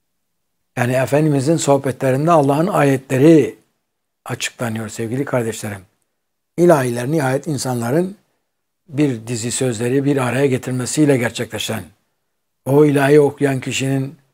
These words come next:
ne bir daimi zikri ne şu ne bunu belki olmayabilir. Ama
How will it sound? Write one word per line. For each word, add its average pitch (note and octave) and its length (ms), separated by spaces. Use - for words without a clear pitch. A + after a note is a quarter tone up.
ne C3+ 160
bir C#3 180
daimi C3 340
zikri A#2+ 320
ne C3 100
şu D#3+ 260
ne D#3 180
bunu D3 200
belki C#3+ 260
olmayabilir. C3+ 680
Ama D#3 460